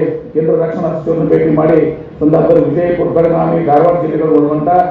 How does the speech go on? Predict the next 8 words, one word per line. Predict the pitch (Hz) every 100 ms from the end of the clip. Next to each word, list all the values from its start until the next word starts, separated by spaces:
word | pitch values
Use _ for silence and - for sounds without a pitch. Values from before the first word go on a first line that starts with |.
| - - - - - -
ರಕ್ಷಣಾ | 135 - 180
ಕಾರಿಡಾರ್‌ಗಳನ್ನ | - 160 156 156 156 151 147 143 - 135
ಮಂಜೂರು | 143 160
ಮಾಡುವಂತೆ | 147 139 147 156 147 135
ಮನವಿ | 135
ಮಾಡಿಕೊಂಡು | 131 127 127 131 - - - - - -
ಗಮನ | 135 131
ಸೆಳೆಯಲಾಗಿದೆ. | 117 123 120 117 113 101 92 -